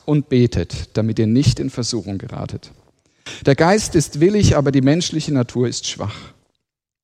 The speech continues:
Jesus ging wieder weg und betete noch, noch einmal dasselbe. Und als er zurückkam, waren sie wieder eingeschlafen. Sie konnten die Augen vor Müdigkeit nicht offen halten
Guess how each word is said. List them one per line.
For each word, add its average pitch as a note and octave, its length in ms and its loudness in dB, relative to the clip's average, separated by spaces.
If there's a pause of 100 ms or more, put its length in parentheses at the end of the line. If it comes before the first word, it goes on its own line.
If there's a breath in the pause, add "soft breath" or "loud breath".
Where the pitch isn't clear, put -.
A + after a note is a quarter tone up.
(140)
Jesus B2 320 0
ging A#2+ 160 2
wieder A2 220 2
weg E3+ 220 2
und A#2+ 120 0
betete C#3+ 280 0
noch, E3+ 360 -2
noch F3+ 200 0
einmal E3 340 2
dasselbe. E3+ 600 2 (360 loud breath)
Und D#3 120 0
als F3 200 4
er E3+ 80 0
zurückkam, F#3 640 0
waren D#3 180 2
sie C3 240 0
wieder G#3 300 2
eingeschlafen. B2 720 0
Sie A#2+ 120 -8
konnten F3+ 340 -4
die D3+ 260 -2
Augen F3+ 360 -2
vor C3+ 220 -2
Müdigkeit C3 800 0
nicht C#3+ 440 0
offen A#2 260 -2
halten F#2 380 0